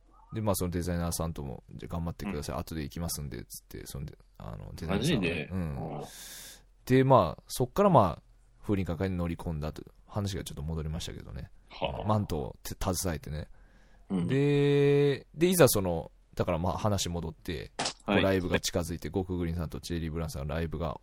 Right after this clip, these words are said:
Speaker 1: 終わりに近づいてきて、
Speaker 2: はい。はい、
Speaker 1: で、
Speaker 2: はい。
Speaker 1: 俺はこの白タイツを履き、で、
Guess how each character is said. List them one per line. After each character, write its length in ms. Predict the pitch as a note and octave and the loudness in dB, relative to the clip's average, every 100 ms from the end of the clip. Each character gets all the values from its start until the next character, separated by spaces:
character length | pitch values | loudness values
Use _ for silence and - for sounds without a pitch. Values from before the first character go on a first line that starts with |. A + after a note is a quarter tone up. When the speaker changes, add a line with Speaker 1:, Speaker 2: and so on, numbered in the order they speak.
| - | -6
Speaker 1:
終 200 | F#2 F#2 | -2 0
わ 80 | |
り 160 | E2+ F2+ | 0 -2
に 80 | E2 | -2
近 180 | - F#2 | 0 0
づ 120 | F#2 | 0
い 60 | |
て 120 | F#2+ F#2 | -2 -4
き 100 | - | -4
て、 100 | G2 | 2
Speaker 2:
は 100 | F#2+ | 2
い。 160 | D2+ - - - | 2 -4 -20 -4
は 100 | F#2 | 4
い、 20 | |
Speaker 1:
で、 60 | F2+ | 6
Speaker 2:
は 40 | |
い。 40 | B2+ | 10
Speaker 1:
俺 100 | D3 | 10
は 80 | D3+ | 8
こ 140 | D3 | 6
の 260 | B2+ B2 - | 6 4 2
白 320 | - - C3 | 0 6 6
タ 140 | B2 A#2 | 8 6
イ 80 | G#2+ | 6
ツ 140 | G2+ | 2
を 100 | F2 | 0
履 200 | D#2+ G2+ | 0 -4
き、 380 | - F2 A1+ - - - - - - - A#2 A#2+ | -4 -8 -8 -14 -20 -20 -20 -20 -18 2 6 10
で、 640 | C3+ G#2 G2+ G2+ G2 G2 | 12 10 8 6 4 0